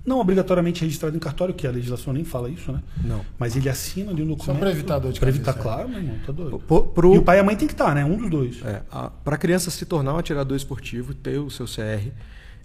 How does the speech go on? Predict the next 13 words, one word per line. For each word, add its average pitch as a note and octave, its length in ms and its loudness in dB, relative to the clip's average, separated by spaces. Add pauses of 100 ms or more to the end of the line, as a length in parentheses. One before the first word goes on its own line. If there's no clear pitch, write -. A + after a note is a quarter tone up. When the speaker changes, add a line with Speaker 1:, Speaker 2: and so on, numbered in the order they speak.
(120)
Speaker 2:
é, A#2 500 -2
ela C3 180 0
precisa C#3 500 2
do D#3+ 60 -2
documento D3 460 0
assinado B2+ 500 -6
por B2 140 -6
ambos D3+ 200 0
os - 100 -8
pais, A#2 320 -6
registrado B2+ 520 -6
em A2+ 40 -10
cartório. G#2 520 -8